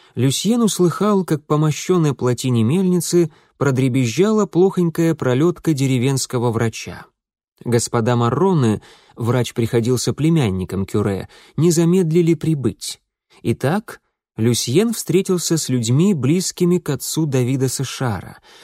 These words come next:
насколько могут быть близки соседи в маленьком винодельческом посёлке. Врач, осмотрев умирающего, проверив пульс, попросил его показать язык,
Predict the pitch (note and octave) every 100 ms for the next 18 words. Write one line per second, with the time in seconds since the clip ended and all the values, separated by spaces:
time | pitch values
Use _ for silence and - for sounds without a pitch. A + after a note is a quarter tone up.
0 | - A#2 A#2+ - A2+ A#2+ C3 B2 G#2 G2
1 | A2+ G#2 A2 - B2+ A2+ A2+ - F3+ D3+
2 | B2 A2 - - G2 A#2 D3 D3+ C#3+ C#3
3 | C3+ B2 - A2+ C3 A#2+ G#2+ A2+ - A#2
4 | - A2+ A#2 A2 - F2+ - - - -
5 | _ _ _ _ _ - A2+ F3+ G#3 -
6 | - D3+ D#3 D#3+ G3 - B2+ A#2 A2 A2
7 | A2 - C#3+ C#3 E3 D#3+ D3 F3 F3+ G#2+
8 | - A#2 F#3+ - - - - - D3 F3
9 | E3+ - A3 D#3+ D3 C3 B2+ C3 C3 B2+
10 | A2+ G#2+ F#2 D3+ -